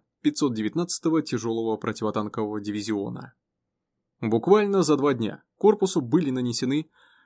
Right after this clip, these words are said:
тяжелые потери. Тридцать шесть Т тридцать четыре сожжено,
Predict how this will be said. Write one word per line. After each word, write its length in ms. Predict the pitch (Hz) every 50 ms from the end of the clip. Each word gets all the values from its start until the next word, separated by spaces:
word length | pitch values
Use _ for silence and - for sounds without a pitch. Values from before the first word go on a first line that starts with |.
| _ _ _ _
тяжелые 560 | - 208 220 175 147 127 113 113 110 110 110
потери. 600 | 110 - 135 147 - - 123 104 95 - - - - _ _ _ _ _
Тридцать 400 | - - 185 214 220 - 214 -
шесть 360 | - - 139 131 131 - - - _ _
Т 160 | - 160 175 180
тридцать 300 | 180 156 131 - 113 -
четыре 400 | - - - 139 156 160 156 _ _
сожжено, 800 | - - - 123 117 110 98 101 110 123 120 113 104 - 117 -